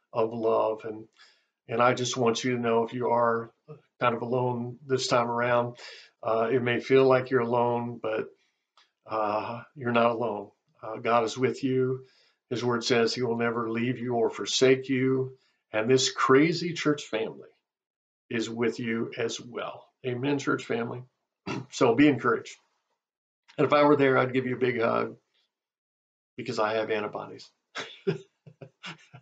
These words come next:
Got 'em the old-fashioned way. So, uh, for the moment, I can't get covid and I cannot give the virus, so I would be the designated hugger at your party if I was there.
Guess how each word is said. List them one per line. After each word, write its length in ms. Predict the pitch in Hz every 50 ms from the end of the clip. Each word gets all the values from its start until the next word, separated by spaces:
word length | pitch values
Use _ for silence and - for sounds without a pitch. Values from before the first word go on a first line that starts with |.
| _ _ _ - - - _ _ _ _ - - - _ _ -
Got 140 | 113 113 131
'em 100 | 135 135
the 80 | 131
old-fashioned 480 | 127 127 127 - - - - - - -
way. 140 | - - -
So, 460 | - - 143 131 123 123 123 - - - - _ _ _ _
uh, 480 | - 120 123 123 120 120 120 123 117 117 - _ _ _ _ _ _ _
for 100 | - 131
the 80 | 127 123
moment, 320 | 131 139 151 151 135 120
I 100 | 127 127
can't 440 | 127 - 131 113 - - 135 139 127
get 380 | 143 160 151 139 - - _ -
covid 400 | 160 151 151 147 151 151 143 127
and 80 | 117 110
I 120 | 117 120
cannot 520 | - - 131 123 120 120 120 120 - -
give 220 | 135 139 143 139 117
the 80 | 117
virus, 480 | 113 110 104 110 113 110 113 117 110 -
so 240 | - 110 107 104 113
I 100 | 117 117
would 160 | 120 110 113
be 160 | 127 123 117
the 100 | 107 110
designated 760 | 107 117 123 123 117 123 120 117 113 113 117 113 113 113 113
hugger 400 | 113 117 117 113 113 113 110 110
at 200 | - 120 113 -
your 160 | 123 117 - -
party 340 | - - 107 107 107 -
if 120 | - 78 78
I 120 | 85 95
was 180 | - - 123 120
there. 240 | 98 82 71 -